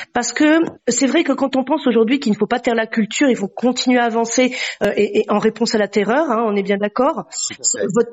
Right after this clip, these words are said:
Speaker 1: votre cinéma, euh, montre amplement ça.
Speaker 2: En fait, on, on prône, de film en film, on a cessé de prôner la fraternité, le vivre ensemble, le collectif, parce que nous, on s'est rencontrés dans le collectif, on croit beaucoup au collectif, mais c'est vrai, de, de, de temps en temps, euh, les bras nous en tombent,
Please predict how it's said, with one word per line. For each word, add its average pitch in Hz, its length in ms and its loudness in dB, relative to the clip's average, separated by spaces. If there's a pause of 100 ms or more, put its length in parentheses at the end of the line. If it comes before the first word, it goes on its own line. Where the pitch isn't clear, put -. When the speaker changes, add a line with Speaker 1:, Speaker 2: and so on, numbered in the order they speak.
Speaker 1:
votre 220 300 0
cinéma, 214 600 0
euh, 185 180 2
montre 196 360 -2
amplement 196 400 0
ça. 233 280 -2 (340)
Speaker 2:
En 120 60 -4
fait, 156 220 -4
on, 131 60 -6
on 135 220 -2
prône, 131 480 0 (480)
de 117 60 0
film 139 260 -2
en 127 80 2
film, 160 320 -2
on 117 100 0
a 110 80 0
cessé 123 300 -4
de - 80 -18
prôner 120 260 -2
la 120 100 2
fraternité, 123 760 -4
le 110 120 -6
vivre 101 220 -12
ensemble, 127 460 -4 (240)
le 107 120 -4
collectif, 127 520 -4
parce - 160 -14
que 107 80 -16
nous, 120 160 -4
on 127 80 -4
s'est 107 140 -10
rencontrés 107 520 -8 (360)
dans 104 80 -8
le 104 80 -6
collectif, 117 480 -6
on 113 80 -6
croit 123 200 -4
beaucoup 127 320 -4
au 127 60 0
collectif, 131 640 -8 (260)
mais 98 140 -10
c'est 117 140 -6
vrai, 123 200 -2
de, 110 140 -8
de, 107 160 -18
de 107 160 -14
temps 110 240 -6
en 107 80 -4
temps, 131 340 -2
euh, 101 60 -6
les 104 120 -8
bras 104 220 -8
nous 117 160 -12
en 110 100 -10
tombent, 123 320 -8